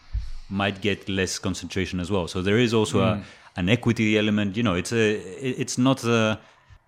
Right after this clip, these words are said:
Speaker 1: it's not as easy as just stocks and flows. There are, as you mentioned, geopolitics,
Speaker 2: Yeah.
Speaker 1: environmental elements,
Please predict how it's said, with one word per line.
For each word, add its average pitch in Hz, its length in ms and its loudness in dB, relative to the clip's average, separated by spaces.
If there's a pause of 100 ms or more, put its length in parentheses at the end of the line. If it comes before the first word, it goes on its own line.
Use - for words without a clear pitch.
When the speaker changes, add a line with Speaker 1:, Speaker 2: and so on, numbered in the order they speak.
Speaker 1:
it's - 180 -8
not 123 160 2
as 110 220 0
easy 113 400 2
as 92 380 0 (140)
just - 680 -2
stocks - 320 0
and 95 100 -2
flows. 82 320 -2
There 87 300 0
are, 95 100 -6
as 90 200 -4
you 90 60 -4
mentioned, 85 360 -6
geopolitics, 107 760 -4
Speaker 2:
Yeah. 95 80 -8
Speaker 1:
environmental 98 500 0
elements, 101 500 -4